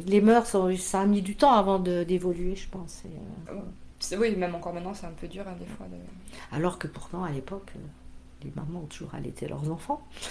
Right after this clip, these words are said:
Speaker 1: C'est venu qu'après qu'on donnait des, et après, il y a eu un passage, je pense, où c'était, euh, la période, euh, c'était mieux biberon que lait.
Speaker 2: T'as, t'as eu ce passage-là, toi,
Speaker 1: Je,
Speaker 2: où on
Speaker 1: pour
Speaker 2: te
Speaker 1: Jennifer,
Speaker 2: disait, euh,
Speaker 1: moi, on m'a pas incité, justement, « Bah, c'est bien le biberon, donc, euh, comme ça, c'est plus pratique, on vous l'amène, c'est tout. »
Speaker 2: D'accord.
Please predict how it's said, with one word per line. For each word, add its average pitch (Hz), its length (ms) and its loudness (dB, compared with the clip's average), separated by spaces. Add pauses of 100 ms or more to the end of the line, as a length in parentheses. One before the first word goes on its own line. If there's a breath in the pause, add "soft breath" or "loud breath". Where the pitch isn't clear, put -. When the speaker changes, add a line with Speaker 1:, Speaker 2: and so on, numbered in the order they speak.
(380 loud breath)
Speaker 1:
C'est - 300 -4
venu 160 180 -2
qu'après 156 400 0
qu'on 208 160 -2
donnait 170 260 0
des, 156 160 -4
et 165 100 4
après, 175 280 2
il 277 80 2
y 254 40 8
a 247 40 8
eu 254 80 6
un 240 80 8
passage, 240 420 6
je 220 80 4
pense, 262 340 -2
où 220 40 -6
c'était, 226 480 -2
euh, 196 220 4 (480 loud breath)
la 180 100 -2
période, 196 400 2
euh, 180 140 2
c'était 175 240 -8
mieux 180 140 0
biberon 175 380 -6
que 185 120 -6
lait. 202 240 -2 (380 soft breath)
Speaker 2:
T'as, 202 120 2
t'as 208 120 0
eu 214 100 2
ce 226 160 -4
passage-là, 208 480 -2
toi, 254 140 0
Speaker 1:
Je, 214 40 8
Speaker 2:
où 240 140 2
on 214 60 -2
Speaker 1:
pour 214 140 0
Speaker 2:
te 202 40 2
Speaker 1:
Jennifer, 269 520 12
Speaker 2:
disait, 254 60 6
euh, 247 40 10
Speaker 1:
moi, 247 100 12
on 240 60 12
m'a 233 100 12
pas 269 360 12
incité, 220 520 4
justement, « 208 540 4
Bah, 208 100 2
c'est 226 160 0
bien 226 220 8
le 214 80 6
biberon, 185 480 -2
donc, 175 300 -4
euh, 180 40 0
comme 185 180 -4
ça, 226 140 -2
c'est 220 160 -2
plus 214 140 -4
pratique, 190 420 -4
on 190 80 0
vous 170 140 -6
l'amène, 160 340 -4
c'est - 140 -12
tout. » - 160 -20
Speaker 2:
D'accord. 196 140 -12